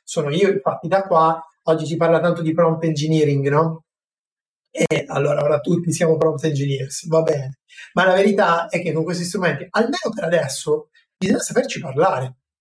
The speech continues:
perché altrimenti quello che tiri fuori sono, sono contenuti, ma superficiali, spesso non utili e che non fanno la differenza. E tra l'altro,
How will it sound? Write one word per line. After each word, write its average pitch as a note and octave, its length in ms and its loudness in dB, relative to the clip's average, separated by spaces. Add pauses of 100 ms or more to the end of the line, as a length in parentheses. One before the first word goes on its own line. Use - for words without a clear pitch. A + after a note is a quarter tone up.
(260)
perché C4+ 180 -4
altrimenti G3+ 440 0
quello B3+ 180 0
che F3+ 140 -4
tiri F#3 200 -4
fuori D#3+ 240 2
sono, F3+ 480 0
sono - 840 -4
contenuti, C#4 880 0 (920)
ma - 240 0
superficiali, A3 800 -2 (240)
spesso A#3 400 0
non A3 100 6 (180)
utili C#4 400 2 (460)
e - 480 0
che G#3+ 80 0
non G#3 140 4
fanno B3 220 2
la D#3+ 100 4
differenza. D3 760 -4 (420)
E G3 420 0
tra G3+ 160 4
l'altro, G#3 800 2